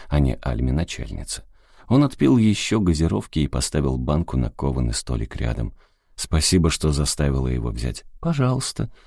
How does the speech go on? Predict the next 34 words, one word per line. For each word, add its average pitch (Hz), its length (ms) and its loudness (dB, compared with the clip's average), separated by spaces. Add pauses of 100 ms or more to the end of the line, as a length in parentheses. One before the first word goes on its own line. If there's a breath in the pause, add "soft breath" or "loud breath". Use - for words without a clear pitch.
(140 soft breath)
Я 92 180 6
знала, 113 380 6
что - 220 0
ты 90 100 4
за 85 140 4
ним 85 160 6
присмотришь, - 680 0
а 78 80 2
ему 78 280 4
присмотр 87 600 0
не 98 120 6
помешает, 78 680 0
учитывая, 78 540 0
как - 300 -4
плохо 78 400 0
всё - 220 -2
стало 67 360 -2
с 67 60 -2
бродягами». 67 640 0 (420 loud breath)
«Да, 92 340 4
в - 100 -6
последнее 80 560 2
время 82 280 4
как 71 200 -4
будто 71 400 -4
хуже, 71 360 -4
чем 62 260 -2
обычно». - 480 -8 (300 loud breath)
«Хуже 117 440 4
и 117 120 4
есть. 78 440 2 (200 loud breath)
Я 104 260 6
видела 92 280 6
статистику. - 720 -4